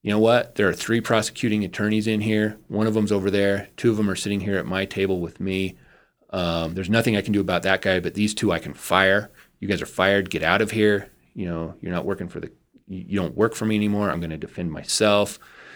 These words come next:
So the attorneys start gathering up the papers. He's like, "No, no, no, no, no, no. Those belong to the defense. You're not part of the defense.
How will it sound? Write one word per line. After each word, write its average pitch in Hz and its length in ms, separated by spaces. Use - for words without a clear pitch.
So 104 120
the 90 100
attorneys 98 380
start 90 260
gathering 92 280
up 87 60
the 87 80
papers. 101 320
He's 87 100
like, 87 160
"No, 107 120
no, 113 120
no, 110 100
no, 110 100
no, 107 120
no. 107 240
Those 98 160
belong 95 260
to - 80
the 87 80
defense. - 760
You're 98 160
not 87 160
part 110 220
of 120 60
the 123 60
defense. 113 600